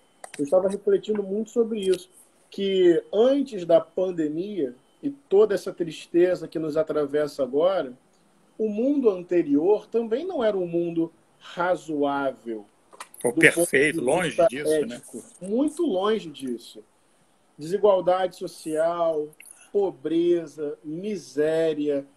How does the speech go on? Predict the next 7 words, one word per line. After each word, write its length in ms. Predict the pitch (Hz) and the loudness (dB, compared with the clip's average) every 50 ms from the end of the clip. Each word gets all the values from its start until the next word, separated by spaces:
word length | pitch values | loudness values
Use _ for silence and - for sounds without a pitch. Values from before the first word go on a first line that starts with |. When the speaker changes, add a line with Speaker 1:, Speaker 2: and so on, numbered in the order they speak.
| _ _ _ | _ _ _
Speaker 1:
fome. 1000 | _ - - - - - - 170 170 175 180 180 170 156 143 143 135 120 113 - _ _ _ _ _ - | _ -20 -20 -20 -14 -6 -2 0 2 2 2 0 0 -2 -2 -2 -2 -2 -6 -12 _ _ _ _ _ -12
Milhões 840 | 165 185 196 196 190 190 196 202 214 226 240 247 247 247 240 214 190 | -10 -8 -8 -8 -6 -4 0 2 2 4 2 2 2 0 -2 -2 -4
de 100 | 202 190 | -6 -10
seres 320 | - - 190 185 185 165 160 | -4 0 0 0 0 0 -4
humanos 480 | 175 165 165 170 175 180 180 175 170 | -4 -2 0 0 0 0 -2 -4 -6
sem 180 | - - 190 180 | -6 -6 -4 -4
acesso 800 | 175 160 165 - - - 170 175 180 175 175 - - 151 143 | -4 -4 -6 -6 -2 2 4 4 4 4 0 -2 -8 -8 -8